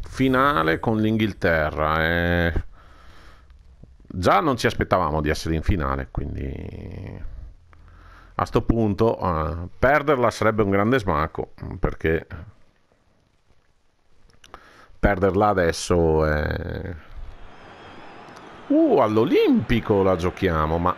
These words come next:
stadio a metà e metà in questa Coppa del, tra l'altro, eh, Coppa del Mondo itinerante. È un misto tra, piace però, tra l'altro, il trofeo Konami, quindi ragazzi.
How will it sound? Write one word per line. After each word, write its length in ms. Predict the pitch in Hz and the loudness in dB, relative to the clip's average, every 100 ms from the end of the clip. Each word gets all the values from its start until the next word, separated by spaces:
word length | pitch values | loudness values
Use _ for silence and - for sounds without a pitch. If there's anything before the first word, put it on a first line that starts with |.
| - | -6
stadio 380 | - - 104 104 | -6 -2 0 2
a 40 | |
metà 260 | 98 95 104 | 0 0 0
e 40 | |
metà 480 | 101 113 92 80 78 107 - - - - - - - - - - - - - - - - - - | 0 -2 -2 0 -2 -4 -10 -18 -18 -20 -20 -20 -20 -20 -20 -20 -20 -20 -20 -20 -20 -20 -14 -8
in 120 | 87 | -4
questa 260 | 98 - 95 | -2 -2 -2
Coppa 300 | 113 - 107 | -2 0 0
del, 160 | 92 | 0
tra 260 | - - 135 | -2 -2 0
l'altro, 320 | 240 - 98 | 2 0 0
eh, 1120 | - 87 82 82 82 78 78 82 82 80 76 82 | -2 -2 0 0 0 -2 -2 -4 -4 -6 -8 -8
Coppa 200 | - 101 | -4 -2
del 140 | 98 92 | 0 0
Mondo 320 | 104 107 104 | 2 2 0
itinerante. 720 | 90 107 131 95 85 87 - - - - - - - | 0 0 0 2 0 -4 -8 -14 -18 -20 -20 -20 -8
È 100 | 143 | -4
un 180 | 139 123 | -2 0
misto 360 | 131 147 - 127 | 0 0 -2 -2
tra, 420 | 107 101 95 92 - - - - - - | 0 0 0 -2 -8 -18 -18 -20 -20 -4
piace 420 | - 90 90 95 | 0 2 2 0
però, 340 | 82 82 80 80 | 0 2 2 0
tra 220 | 87 92 | 0 0
l'altro, 240 | 90 90 | 2 2
il 80 | 87 | 0
trofeo 320 | 80 82 90 | 0 0 0
Konami, 520 | 82 82 78 69 76 78 | 0 -2 0 -2 -2 -6
quindi 300 | 76 76 73 | -4 -4 -2
ragazzi. 440 | 71 73 76 - | -4 -6 -8 -12